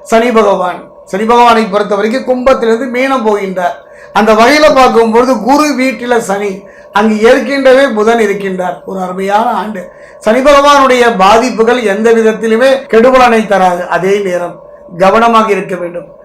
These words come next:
தவறான மனிதனுடைய தொடர்போ தவறான பழக்க வழக்கங்களோ இருக்குமானால் கடுமையான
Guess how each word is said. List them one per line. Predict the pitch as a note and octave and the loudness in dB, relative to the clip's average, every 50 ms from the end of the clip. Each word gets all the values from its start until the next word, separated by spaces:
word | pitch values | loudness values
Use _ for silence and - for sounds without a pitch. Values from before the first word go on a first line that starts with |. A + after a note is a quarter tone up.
| - - - - | -20 -20 -6 -2
தவறான | F3 F3 F#3+ G#3+ - A3 A#3+ B3 C4+ B3+ | 0 2 4 4 4 4 4 4 2 2
மனிதனுடைய | A3+ A3+ A3 A3+ A3+ A3 G#3 G3 G3 G3 | 2 2 2 2 2 2 2 0 0 -2
தொடர்போ | G3 G3 F#3 G3 G3 F#3+ F#3+ A3 A#3 A#3 A3+ - - - - - - | -2 -2 0 0 0 0 2 2 2 2 0 -2 -8 -18 -20 -8 -2
தவறான | F3 F#3+ G3+ G#3+ G#3+ A3+ A#3 B3+ C4+ C4 G3 | 0 2 2 4 4 4 4 4 4 2 2
பழக்க | G3+ G3+ G#3+ A#3 A#3 A#3 A#3 | 0 0 0 0 0 0 0
வழக்கங்களோ | G#3 G#3 G3 G3 F#3 G3 F#3+ F#3+ G3 G#3+ A#3+ B3 A3+ - - - - - - - | 0 0 -2 -2 -4 -6 -6 -4 -2 0 0 0 0 -2 -8 -14 -20 -20 -12 -6
இருக்குமானால் | G3 G3+ A3+ - - A#3 G#3+ G3+ G3+ G#3 A#3 B3+ B3 - A3 | -4 -2 -2 0 0 0 0 0 0 2 2 2 2 2 2
கடுமையான | A3+ B3+ B3+ C4+ C#4+ C#4+ C#4+ C#4+ | 2 2 2 2 2 0 0 2